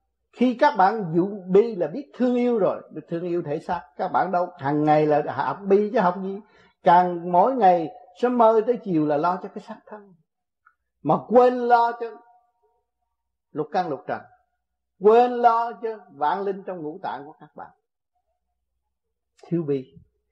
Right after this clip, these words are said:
Ngày hôm nay các bạn tu sơ hồn pháp luân thiền định là lo cho ngũ tạng, lo cho lục căn lục trần.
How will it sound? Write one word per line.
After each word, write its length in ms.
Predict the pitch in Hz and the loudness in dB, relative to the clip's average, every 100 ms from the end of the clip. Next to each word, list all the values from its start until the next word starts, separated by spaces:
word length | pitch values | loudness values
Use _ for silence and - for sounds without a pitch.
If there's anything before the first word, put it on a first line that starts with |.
| _ _ | _ _
Ngày 260 | 180 196 226 | 2 4 4
hôm 120 | 247 | 4
nay 180 | 240 233 | 0 0
các 120 | 254 | 0
bạn 200 | 214 226 220 | 0 0 0
tu 200 | 240 233 | 0 0
sơ 200 | 240 214 | 2 4
hồn 240 | 180 175 | 4 2
pháp 160 | 247 254 | -2 0
luân 200 | 220 208 | -4 -6
thiền 200 | 170 156 | -6 -4
định 200 | 160 185 | -4 -4
là 80 | 147 | -4
lo 360 | 160 196 208 | 0 2 0
cho 200 | - 202 - _ _ _ | -4 -10 -10 _ _ _
ngũ 420 | 131 131 127 151 208 | -12 -6 -4 -6 -6
tạng, 320 | - 95 107 139 _ _ | -6 -6 -8 -16 _ _
lo 320 | - 175 196 202 | 2 4 6 2
cho 180 | 208 | -4
lục 160 | 160 147 _ | -6 -8 _
căn 240 | 165 185 | -18 -16
lục 120 | 143 - - | -18 -20 -14
trần. 220 | 120 | -14